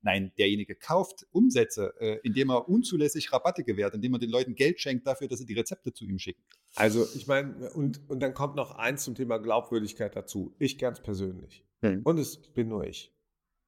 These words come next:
Speaker 2: Unwichtig. Ein kleines Licht im Vergleich natürlich zu Günther Jauch. Ich finde aber natürlich, wenn du sagst es, wenn jemand ausgerechnet,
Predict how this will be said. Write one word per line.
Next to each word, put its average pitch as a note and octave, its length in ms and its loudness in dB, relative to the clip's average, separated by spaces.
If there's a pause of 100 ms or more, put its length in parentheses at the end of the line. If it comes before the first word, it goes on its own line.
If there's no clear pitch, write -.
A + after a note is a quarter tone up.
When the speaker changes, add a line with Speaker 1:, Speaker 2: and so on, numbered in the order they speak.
(200)
Speaker 2:
Unwichtig. G#2+ 720 0 (120)
Ein G#2+ 120 -4
kleines C#3 440 -4
Licht G#2+ 280 -6
im - 100 -12
Vergleich F#2+ 400 -6
natürlich A2+ 420 -4
zu - 120 -12
Günther F#2 280 -10
Jauch. - 180 -16 (680)
Ich - 220 -4
finde D3 300 0
aber G2+ 140 -4
natürlich, G2 600 -6
wenn B2+ 240 -2
du A#2+ 80 -8
sagst A#2+ 420 -4
es, A2+ 280 -4 (380)
wenn D3+ 400 4
jemand A#2+ 480 0
ausgerechnet, C#3 920 -4